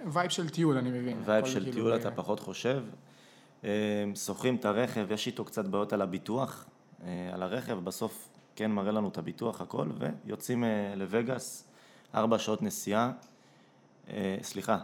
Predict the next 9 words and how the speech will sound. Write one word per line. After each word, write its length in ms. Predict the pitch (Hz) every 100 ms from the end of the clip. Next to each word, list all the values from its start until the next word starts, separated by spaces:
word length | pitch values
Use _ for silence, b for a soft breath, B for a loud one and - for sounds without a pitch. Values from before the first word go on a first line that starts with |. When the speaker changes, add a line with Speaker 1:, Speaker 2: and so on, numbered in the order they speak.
| -
Speaker 2:
מווגאס 520 | 101 104 107 110 104 -
ל-L 220 | 95 92
A, 520 | 104 143 151 - -
ארבע 200 | 95 104
שעות 240 | - 104 107
נסיעה, 480 | 98 - 98 123 175 - B B B B B B B -
ומוצאים 800 | 80 110 120 123 120 104 - 131
את 80 | 113
עצמנו, 1000 | - 113 117 131 131 135 135 135 135